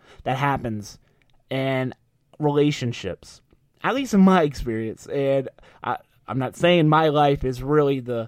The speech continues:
<laughs> the benchmark model for any person's life, 'cause trust me, it, it shouldn't and it isn't.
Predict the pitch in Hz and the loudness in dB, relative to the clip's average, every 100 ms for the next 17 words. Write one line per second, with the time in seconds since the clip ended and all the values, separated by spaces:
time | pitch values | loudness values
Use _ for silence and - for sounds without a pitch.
0 | - _ - 151 147 151 151 143 151 151 | -12 _ -8 -4 -2 -2 -2 -2 0 4
1 | 196 185 151 156 143 147 151 156 147 127 | 2 2 0 2 2 2 6 6 6 4
2 | 113 135 - 170 180 165 151 147 123 113 | -2 -4 0 4 4 2 -2 -4 -4 -8
3 | 117 120 113 113 - - 147 147 117 113 | -6 -6 -6 -12 -4 2 2 0 -4 -4
4 | 113 113 120 120 - - 208 214 214 139 | -6 -10 -8 -8 -6 0 0 0 -6 -6
5 | 131 123 127 95 90 | -6 -4 -6 -8 -16